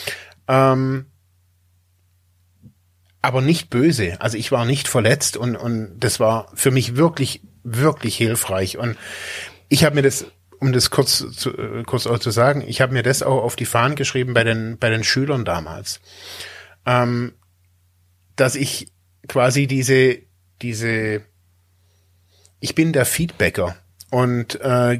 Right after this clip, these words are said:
geb-, und, und, und spiegel die auch und verurteile die aber nicht wegen irgendwelchen Noten, sondern ich frag kritisch. Und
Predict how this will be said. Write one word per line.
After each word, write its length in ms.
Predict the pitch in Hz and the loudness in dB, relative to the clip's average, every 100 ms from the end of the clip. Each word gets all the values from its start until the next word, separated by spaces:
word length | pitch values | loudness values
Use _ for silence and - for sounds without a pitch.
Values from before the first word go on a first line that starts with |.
| 117 | 0
geb-, 200 | 135 135 | 0 0
und, 140 | 131 | -2
und, 160 | - 127 | -2 -4
und 180 | - 131 | -2 -2
spiegel 400 | - 156 170 123 | -2 0 0 0
die 180 | 95 67 | 0 -2
auch 300 | 87 85 - | -2 -4 -6
und 560 | 120 117 113 113 - | -6 -4 -4 -6 -12
verurteile 600 | - - 127 160 180 147 | -6 -2 0 2 2 2
die 120 | 147 117 | 4 2
aber 140 | 123 | 2
nicht 220 | 139 - | 0 2
wegen 180 | 131 123 | 2 2
irgendwelchen 560 | 117 123 110 95 104 98 | 0 0 0 -2 -2 0
Noten, 480 | 110 226 214 240 - _ - - - - - | 0 -2 -6 -8 -10 _ -20 -18 -16 -18 -18
sondern 800 | - - 135 135 131 131 131 135 - _ _ - | -4 0 2 2 2 0 -2 -6 -10 _ _ -6
ich 140 | - | -2
frag 320 | - 139 226 | 2 2 2
kritisch. 640 | - 170 170 87 - - - _ - | 0 0 0 -2 -4 -6 -12 _ -8
Und 600 | 127 131 127 123 - | -4 -2 -2 -6 -12